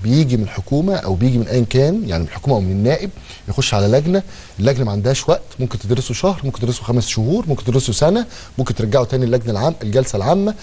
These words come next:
ممكن ينزل تاني لجنة الإعداد، يعرض على مجلس الدولة وهكذا.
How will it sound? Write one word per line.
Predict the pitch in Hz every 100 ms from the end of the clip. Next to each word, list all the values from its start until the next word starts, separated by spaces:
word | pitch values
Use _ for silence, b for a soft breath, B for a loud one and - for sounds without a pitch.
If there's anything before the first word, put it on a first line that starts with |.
| B
ممكن | 131 127
ينزل | 139 127
تاني | - 135
لجنة | 131 139 123
الإعداد، | 92 95 104 175 185 B B
يعرض | 139 147 131
على | 110
مجلس | 127 127 -
الدولة | 113 113 165 190 -
وهكذا. | 104 87 90